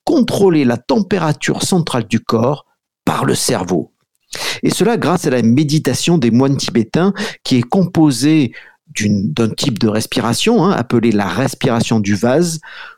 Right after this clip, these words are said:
couplée à une visualisation par concentration qui implique de se concentrer sur une visualisation mentale de flammes le long de la moelle épinière de sa colonne afin d'éviter les pertes de chaleur.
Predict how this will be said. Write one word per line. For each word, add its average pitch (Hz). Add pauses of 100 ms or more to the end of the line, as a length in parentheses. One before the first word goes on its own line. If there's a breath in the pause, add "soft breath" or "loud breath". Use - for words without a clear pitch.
(140 loud breath)
couplée 180
à 180
une 123
visualisation 165
par -
concentration 175 (400 loud breath)
qui -
implique 208
de 143
se 139
concentrer 185
sur 151
une 113
visualisation 156
mentale 156 (320 loud breath)
de 110
flammes 139 (280)
le 123
long 131
de 135
la 123
moelle 135
épinière 127 (300 loud breath)
de 123
sa 117
colonne 120 (240 loud breath)
afin 131
d'éviter 120
les 131
pertes -
de 113
chaleur. 101